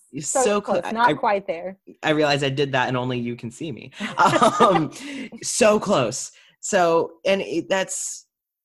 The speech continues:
Speaker 1: it, it, some, some parts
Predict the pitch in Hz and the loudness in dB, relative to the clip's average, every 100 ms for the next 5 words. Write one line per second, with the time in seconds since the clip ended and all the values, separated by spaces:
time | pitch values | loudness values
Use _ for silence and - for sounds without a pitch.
0 | _ _ _ _ _ - _ _ _ - | _ _ _ _ _ -20 _ _ _ -20
1 | _ _ _ _ 185 185 190 165 233 226 | _ _ _ _ -4 0 0 0 0 0
2 | 208 - - 226 220 - - 202 185 - | -2 -6 -6 -4 -4 -6 -4 -4 -4 -10
3 | - | -14